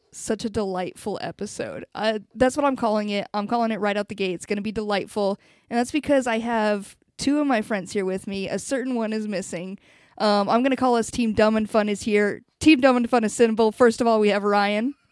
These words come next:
Speaker 2: Okay. Um, you know what? I'm not even mad. That's like, you bring Mike on. Mike's not here tonight. You bring Mike on because you want, like, what? Like, smart and boring? Is that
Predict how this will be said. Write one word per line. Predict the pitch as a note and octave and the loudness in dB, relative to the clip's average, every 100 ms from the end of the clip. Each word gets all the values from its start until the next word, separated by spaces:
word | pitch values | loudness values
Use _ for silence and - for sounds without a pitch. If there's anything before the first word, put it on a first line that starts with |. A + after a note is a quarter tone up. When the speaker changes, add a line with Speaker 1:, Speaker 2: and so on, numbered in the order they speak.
| _ _ _ _ _ _ _ - - - | _ _ _ _ _ _ _ -4 0 4
Speaker 2:
Okay. | E3 - A#2 F#2 - _ - - - _ | 4 4 2 0 -10 _ -20 -20 -20 _
Um, | B2+ B2+ A2 F2+ D#2 C#2 _ - | 4 6 6 2 -6 -14 _ -2
you | F#3 | 4
know | F#3 | 8
what? | E3 D#3+ | 8 8
I'm | D3+ | 6
not | D3 | 6
even | B2+ G#2 F#2+ | 4 2 -4
mad. | F2 E2+ E2 - - | -6 -6 -6 -6 0
That's | D3+ C#3 | 0 2
like, | D3 A2+ F#2+ - _ _ _ _ _ _ - | 0 0 -2 -12 _ _ _ _ _ _ -4
you | C#3 | 2
bring | D#3 G#3 G#3 | 2 2 2
Mike | C3+ B2+ D3 | 2 0 0
on. | C#3 C#3 D#3 B2 | 0 0 -4 -4
Mike's | A#2+ A#2 | -4 -2
not | A2+ F#2 | -6 -6
here | E2+ | -8
tonight. | D#2 D2 C#2+ | -10 -12 -10
You | G2 | -8
bring | A#2+ | -6
Mike | G#2+ G#2 A2 | -4 -4 -4
on | G2+ | -8
because | F#2+ G#2 F2 | -8 -10 -10
you | F#2 | -8
want, | F2+ - | -10 -12
like, | A2 F2 | -14 -12
what? | F#2+ F#2+ C#2+ | -8 -8 -8
Like, | F2 - | -14 -16
smart | - A2+ G#2+ | -12 -8 -6
and | G2+ F2 | -8 -10
boring? | F#2+ B2 G#3+ G3 | -8 -6 -8 -12
Is | G2 | -8
that | G2+ D#3+ | -6 -6